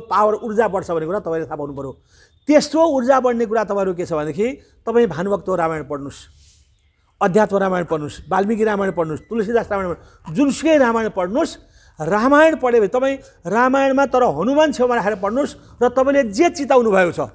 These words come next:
त्यो चिज तपाईँ पाउनुहुन्छ। इच्छा शक्ति दिन्छ त्यसले। राम भनेको चाहिँ अहिलेसम्म सम्पूर्ण सर्वतोमुखी पुरुषोत्तम भनिन्छ रामलाई, होइन?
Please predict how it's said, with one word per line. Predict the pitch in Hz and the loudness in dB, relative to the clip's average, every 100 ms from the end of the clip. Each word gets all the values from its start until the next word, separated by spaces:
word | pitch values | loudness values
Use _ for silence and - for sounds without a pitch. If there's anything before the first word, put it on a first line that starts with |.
| _ _ - | _ _ -4
त्यो | 208 | -2
चिज | 151 | -2
तपाईँ | 139 139 143 | -8 -8 -8
पाउनुहुन्छ। | 135 139 135 139 - _ - - - - - _ _ - | -10 -12 -12 -12 -14 _ -20 -20 -20 -20 -20 _ _ -6
इच्छा | 254 - 214 | -4 0 -2
शक्ति | 190 - 170 | -2 -6 -8
दिन्छ | 160 139 | -8 -8
त्यसले। | 143 143 143 - - - 180 | -6 -6 -8 -12 -20 -10 0
राम | 233 302 277 | 4 4 4
भनेको | 240 233 | 4 4
चाहिँ | 208 285 320 - _ | 2 -4 -6 -18 _
अहिलेसम्म | 226 269 285 262 262 226 | 0 2 2 2 -2 -2
सम्पूर्ण | 247 240 277 269 | -6 -4 -2 -2
सर्वतोमुखी | - 240 254 240 233 | 0 0 2 2 -2
पुरुषोत्तम | 247 233 254 - | -2 -6 -6 -6
भनिन्छ | 220 190 190 | -8 -6 -6
रामलाई, | 196 185 190 190 | -6 -4 -4 -4
होइन? | 143 | -4